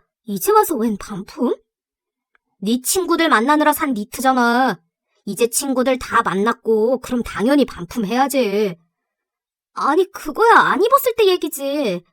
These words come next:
아무리 뭐 반품이 한 달까지 된다고 했더라도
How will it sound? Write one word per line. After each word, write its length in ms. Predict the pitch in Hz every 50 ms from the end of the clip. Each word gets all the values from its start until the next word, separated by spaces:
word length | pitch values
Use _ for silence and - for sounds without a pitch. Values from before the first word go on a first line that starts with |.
| _ _ _ _ _ _ _ _ _ -
아무리 320 | 202 233 247 285 320 330
뭐 120 | 294 277 277
반품이 380 | - - 196 220 - 392 339 359
한 140 | 381 466
달까지 340 | 466 539 539 - 494 453 427
된다고 360 | - 359 240 240 339 349 359
했더라도 440 | 359 349 - 339 320 302 254 226 208